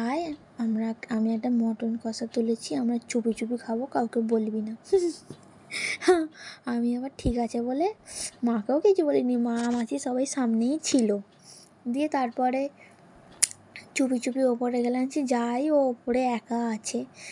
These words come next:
তাই জন্য ওপরে গিয়ে এক পিসই তিন টুকরো করে তিনজনে মিলে খেয়েছি,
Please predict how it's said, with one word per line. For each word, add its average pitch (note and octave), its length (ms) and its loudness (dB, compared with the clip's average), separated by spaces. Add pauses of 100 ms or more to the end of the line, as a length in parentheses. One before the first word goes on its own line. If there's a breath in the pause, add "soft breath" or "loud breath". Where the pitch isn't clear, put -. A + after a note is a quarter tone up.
(120 loud breath)
তাই B3+ 180 0
জন্য A#3+ 180 2
ওপরে A#3 360 0
গিয়ে A#3+ 180 -2 (760 loud breath)
এক A#3+ 260 2
পিসই D4+ 360 2 (180)
তিন C4 200 2
টুকরো B3+ 340 0
করে C4+ 220 0 (100)
তিনজনে A#3+ 400 4
মিলে A#3 220 2
খেয়েছি, A3 440 -4